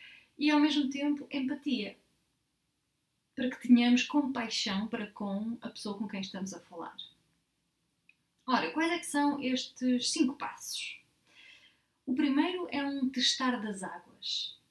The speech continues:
ver em que estado é que eu estou e em que estado é que aquela pessoa está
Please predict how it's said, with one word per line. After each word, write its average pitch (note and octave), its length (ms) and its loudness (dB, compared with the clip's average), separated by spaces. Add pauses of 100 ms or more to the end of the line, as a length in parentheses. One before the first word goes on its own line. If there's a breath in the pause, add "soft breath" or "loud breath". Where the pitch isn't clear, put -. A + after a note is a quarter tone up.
(160)
ver A3 260 -4
em B3+ 120 8
que B3 80 2
estado A#3+ 320 -2
é A3+ 100 -4
que - 240 -14
eu B3+ 220 2
estou B3+ 560 -4
e A#3 80 -6
em A3+ 80 -4
que A3 60 -8
estado G3+ 220 -6
é G3 40 -12
que - 240 -16
aquela G3 400 -6
pessoa E3+ 320 -8
está F#3+ 460 -6